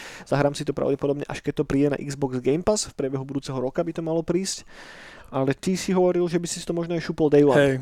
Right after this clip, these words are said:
Speaker 1: A prečo?
Speaker 2: Uvidím.
Speaker 1: Čo, čo, čo ťa tak nejako na tom najviac zaujalo?
Speaker 2: Ľúbilo sa mi to.
Speaker 1: Hej. A prečo?
Speaker 2: Som to videl, tie trailery, veci. A ľúbilo sa mi to.
Speaker 1: <laughs> Tak, taký Mac vrabec, vieš. <laughs> Že prečo máš rád hudbu? Lebo je dobrá. <laughs>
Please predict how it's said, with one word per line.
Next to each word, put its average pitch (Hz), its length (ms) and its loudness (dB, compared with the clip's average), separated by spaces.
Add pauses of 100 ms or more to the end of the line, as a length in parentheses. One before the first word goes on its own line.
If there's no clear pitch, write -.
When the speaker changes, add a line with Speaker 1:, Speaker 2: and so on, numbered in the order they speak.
Speaker 1:
A 131 260 0
prečo? - 300 2
Speaker 2:
Uvidím. 135 320 4
Speaker 1:
Čo, 147 80 0
čo, 147 160 -12
čo 165 140 -2
ťa 175 100 2
tak 139 160 0
nejako 131 320 -4
na 135 80 -4
tom 135 160 -8
najviac 135 240 -2
zaujalo? 135 320 -2 (240)
Speaker 2:
Ľúbilo 233 320 0
sa 147 160 -2
mi 139 80 -6
to. 143 160 -8 (800)
Speaker 1:
Hej. 135 240 -8 (640)
A - 100 -14
prečo? 131 300 -4 (320)
Speaker 2:
Som 220 160 -4
to 147 160 -4
videl, 151 320 4
tie 143 160 -4
trailery, 147 640 -4
veci. 139 400 -8 (240)
A 139 80 -8
ľúbilo 123 240 -8
sa 120 160 -12
mi 131 80 -8
to. 135 160 -12 (1500)
Speaker 1:
<laughs> 554 640 -2
Tak, 151 160 2
taký 147 240 -2
Mac 160 160 4
vrabec, 143 400 4
vieš. 151 480 0 (400)
<laughs> - 480 -2
Že 151 80 4
prečo 170 320 6
máš 143 160 4
rád 143 80 2
hudbu? 147 240 -4
Lebo 196 240 10
je 143 80 6
dobrá. 139 320 0
<laughs> - 60 -18